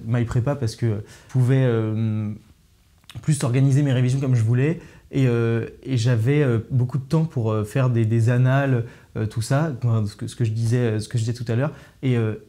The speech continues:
et en fait, il y a vraiment un moment, euh, un pivot dans la deuxième année où on a emmagasiné assez de connaissances pour pouvoir faire, euh,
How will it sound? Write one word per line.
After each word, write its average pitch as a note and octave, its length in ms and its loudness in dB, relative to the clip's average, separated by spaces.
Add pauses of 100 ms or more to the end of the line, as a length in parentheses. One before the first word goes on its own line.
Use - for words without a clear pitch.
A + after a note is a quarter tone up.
et C3 60 -2
en A#2+ 60 0
fait, D#3 140 -2
il D#3 80 -6
y C#3+ 40 0
a B2 40 2
vraiment C#3+ 260 2
un C3 40 4
moment, C#3 560 4
euh, A2 280 0
un G#2+ 100 0
pivot D3 380 6
dans D3+ 100 6
la B2 100 2
deuxième C3 280 4
année C#3 320 2 (240)
où B2+ 100 0
on B2+ 80 4
a B2+ 40 2
emmagasiné C3+ 580 4
assez C#3+ 220 0
de D3+ 80 -6
connaissances C#3+ 520 2
pour - 140 -12
pouvoir B2 320 0
faire, D3 340 2
euh, A2+ 140 2